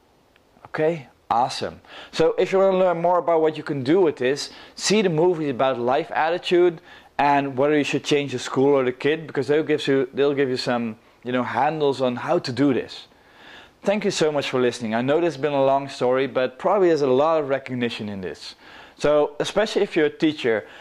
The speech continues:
think of some kids, kids in your classroom. Do they maybe go into the lines of William or David? And maybe you picked up some clues of stuff you can do to guide them more like Kim?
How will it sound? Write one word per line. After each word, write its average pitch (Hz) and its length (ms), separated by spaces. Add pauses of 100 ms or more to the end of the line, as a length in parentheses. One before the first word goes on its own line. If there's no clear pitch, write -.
(240)
think 233 240
of 202 100
some 151 160
kids, - 360 (180)
kids 156 220
in 135 80
your 120 80
classroom. 104 560 (1040)
Do 143 140
they 180 120
maybe 170 300
go 139 260
into 156 220
the 139 80
lines 135 400
of 113 180
William 131 380
or 127 60
David? 135 540 (600)
And 123 220
maybe 139 220
you 139 60
picked 147 340
up 139 120
some 135 140
clues 143 460
of 127 160
stuff 139 240
you 127 100
can 120 200
do 139 240
to 139 200
guide 135 300
them 131 140
more 123 180
like 117 220
Kim? 208 340